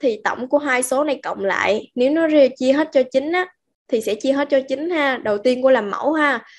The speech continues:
Bốn cộng ba bằng bảy nè, không chia hết được cho chín ha. Bảy cộng hai là chín nè, chín chia cho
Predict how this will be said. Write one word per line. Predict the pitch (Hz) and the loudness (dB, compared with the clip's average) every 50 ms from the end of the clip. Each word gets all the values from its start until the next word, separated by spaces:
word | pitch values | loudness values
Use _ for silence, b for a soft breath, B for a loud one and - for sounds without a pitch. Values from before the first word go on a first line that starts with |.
| B B B _ _ - | B B B _ _ -2
Bốn | 220 240 269 320 330 | 0 0 0 0 -2
cộng | 220 180 190 208 | -6 -8 -6 -2
ba | 220 220 233 233 | 0 0 0 2
bằng | 220 196 185 185 190 | 0 -2 -4 -2 -4
bảy | - - - 233 | -4 -2 -2 0
nè, | 262 269 240 208 190 220 b b b b b _ | 0 0 0 -2 -4 -6 b b b b b _
không | - - 247 247 240 | -6 -4 -4 -2 -2
chia | - 240 254 | 0 0 2
hết | 254 294 311 | 2 0 0
được | 302 214 - - | 0 0 0 2
cho | 240 233 233 | 0 0 2
chín | - 247 262 294 320 | 2 0 2 2 0
ha. | 330 294 277 269 262 240 220 - - | 0 2 2 2 2 0 -2 -6 -6
Bảy | - 185 190 226 226 | -6 -4 -2 -4 -2
cộng | - 196 208 220 | -4 -6 -6 -6
hai | 240 240 233 226 233 | -6 -4 -2 0 0
là | 220 196 196 - | 0 0 0 0
chín | 220 220 254 302 | 0 0 0 0
nè, | 302 269 208 202 - | 0 -2 -2 -4 -6
chín | 240 254 277 294 | -6 -6 -4 -4
chia | 285 247 254 | -4 -4 -4
cho | 240 | -6